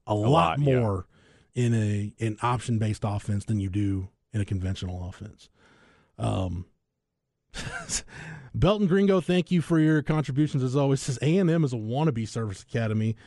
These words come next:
Speaker 1: I never met one Aggie officer at any base I was stationed at or deployed at. Where are they?" Okay.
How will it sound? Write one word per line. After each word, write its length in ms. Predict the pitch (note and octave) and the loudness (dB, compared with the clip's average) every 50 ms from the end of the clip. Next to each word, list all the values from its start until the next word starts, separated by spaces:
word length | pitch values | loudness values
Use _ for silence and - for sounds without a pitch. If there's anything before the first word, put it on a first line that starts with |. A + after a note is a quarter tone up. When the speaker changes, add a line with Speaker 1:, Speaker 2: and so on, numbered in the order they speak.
| - - - - | -20 -18 -6 -2
Speaker 1:
I 40 | G#2+ | 0
never 200 | A#2+ C3 C#3+ C#3+ | 0 2 2 2
met 160 | D3 C#3+ B2 | 0 0 0
one 220 | A#2+ B2+ C3+ B2 | 0 0 0 0
Aggie 320 | A2+ A#2+ B2+ C3 A#2+ A#2+ A#2+ | 0 -2 -2 0 0 0 0
officer 420 | A#2+ B2+ A#2+ B2 - - B2 A2+ | 0 0 -2 -4 -4 -2 -2 -2
at 60 | G#2+ | 0
any 180 | G#2 A2+ A#2+ A#2 | 0 0 0 0
base 320 | G#2+ A#2 A#2 A2+ - - | 0 -2 -2 -2 -2 -2
I 60 | A#2+ | -4
was 120 | A#2 G#2 - | -4 -4 -6
stationed 500 | - - A#2 A#2 G#2 - A#2+ A2+ A2 - | -6 -6 -6 -6 -4 -4 -4 -4 -4 -4
at 260 | - A2 A2 A2+ A2 - | -6 -4 -4 -4 -4 -4
or 160 | A2+ A#2 A2+ | -4 -4 -2
deployed 420 | G#2 G2+ - - - A2 A2 G2+ | -4 -4 -8 -6 -4 -2 -2 0
at. 240 | G2 G2 G2+ F#2+ - A2+ | 0 -2 -2 -4 -4 -4
Where 200 | A2+ A#2 A2+ G2+ | -4 -4 -2 -2
are 180 | G2+ G2+ G2+ G2 | -2 -2 -2 -2
they?" 200 | F#2+ F#2 F#2+ G2 | -2 -4 -4 -4
Okay. 360 | A2 A#2+ B2 - F#2 F2+ F#2 | -4 -4 -4 -4 -4 -6 -6